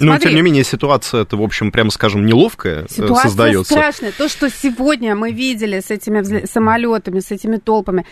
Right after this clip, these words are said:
Speaker 2: Э, смотри, сразу вопрос. Вот эти люди, эти мужчины, я тоже обратила внимание, что там нет,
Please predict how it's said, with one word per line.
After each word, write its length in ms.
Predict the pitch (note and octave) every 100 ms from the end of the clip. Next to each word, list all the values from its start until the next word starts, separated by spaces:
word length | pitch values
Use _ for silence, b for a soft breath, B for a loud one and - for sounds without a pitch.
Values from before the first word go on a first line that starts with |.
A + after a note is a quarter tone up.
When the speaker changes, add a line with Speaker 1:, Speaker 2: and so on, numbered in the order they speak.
| B B -
Speaker 2:
Э, 240 | F#3 F#3
смотри, 260 | F3+ A#3+ F3+
сразу 300 | A#3+ B3 A#3+
вопрос. 260 | G#3 F3 - b b
Вот 160 | G3+ G#3+
эти 140 | B3+
люди, 400 | B3+ B3+ F#3+ F3 - - _
эти 180 | - -
мужчины, 600 | A3 A3+ - - G#3 E3
я 340 | F3+ F#3+ - - -
тоже 200 | A3 G3
обратила 420 | F3 F#3+ - A3
внимание, 420 | F3+ G3 G3 F3+
что 180 | E3+ F3
там 380 | F3 E3+ E3 G3+
нет, 200 | G#3+